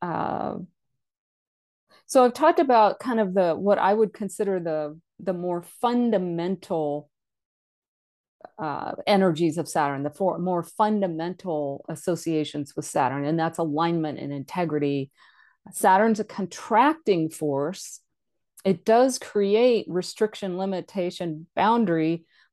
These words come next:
But if you think about, for instance, um, a river flowing to the ocean,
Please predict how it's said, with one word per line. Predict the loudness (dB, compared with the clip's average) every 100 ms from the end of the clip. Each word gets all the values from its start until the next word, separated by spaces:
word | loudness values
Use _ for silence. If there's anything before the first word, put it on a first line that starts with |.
| 2
But | 2
if | 2
you | -4
think | -2 -2 -2
about, | 0 2 2 0 -4
for | -8 -4
instance, | -6 -6 -4 -4 -4 -8 -14
um, | -6 -2 -2 -2 -6 -10 _ _ _ _ _ _ -8 -2
a | 0
river | 4 4 6 6 4
flowing | 0 -4 -2 0 0 -4
to | -4
the | -4 -4
ocean, | -4 -6 -6 -6 -6 -8